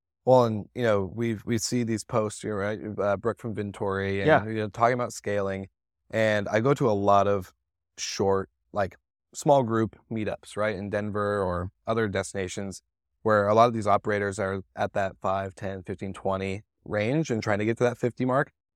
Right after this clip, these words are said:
Speaker 1: The, the main thing I'm hearing from them and, like, having these conversations is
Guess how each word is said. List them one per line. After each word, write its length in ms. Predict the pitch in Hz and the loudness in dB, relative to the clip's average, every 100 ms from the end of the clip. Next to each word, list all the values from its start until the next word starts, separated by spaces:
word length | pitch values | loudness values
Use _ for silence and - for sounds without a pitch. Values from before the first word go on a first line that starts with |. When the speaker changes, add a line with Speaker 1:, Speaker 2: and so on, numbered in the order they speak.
| _ _ _ | _ _ _
Speaker 1:
The, 260 | 107 113 98 - 160 | -4 -4 -4 -10 -2
the 140 | 139 | 0
main 280 | 107 123 165 | 2 2 0
thing 160 | 127 113 | 0 -2
I'm 100 | 98 | -6
hearing 340 | - 101 120 | -6 -4 -4
from 180 | 135 127 | -2 -2
them 280 | 135 147 170 - | -2 -4 -8 -6
and, 340 | 107 101 95 | -4 -4 -2
like, 160 | 95 90 | -4 -4
having 320 | - 110 107 | 0 2 2
these 100 | 98 | -2
conversations 640 | 110 95 - 113 - 95 | -2 -2 -2 -2 -2 -8
is 220 | 95 87 | -8 -10